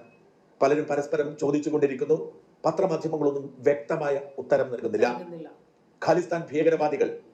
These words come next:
Speaker 1: മുൻകൂട്ടി ഇത് പറഞ്ഞിട്ടുള്ളത് കൊണ്ട് അവർ നടത്തിയ ഭീകരാക്രമണമാണ് എന്ന് വിശ്വസിക്കുന്നവർ ഏറെയാണ്.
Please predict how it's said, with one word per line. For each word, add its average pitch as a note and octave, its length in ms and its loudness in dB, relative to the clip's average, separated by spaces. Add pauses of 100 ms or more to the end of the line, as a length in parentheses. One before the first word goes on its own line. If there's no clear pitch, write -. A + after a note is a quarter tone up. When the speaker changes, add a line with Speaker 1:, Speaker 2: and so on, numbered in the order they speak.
(120)
Speaker 1:
മുൻകൂട്ടി E3 360 4
ഇത് D#3+ 260 2
പറഞ്ഞിട്ടുള്ളത് D3+ 520 -2
കൊണ്ട് B2+ 440 0
അവർ F#3+ 200 0
നടത്തിയ E3 320 0 (340)
ഭീകരാക്രമണമാണ് E3+ 800 2
എന്ന് D#3 200 -2
വിശ്വസിക്കുന്നവർ C#3 680 -4
ഏറെയാണ്. B2 540 0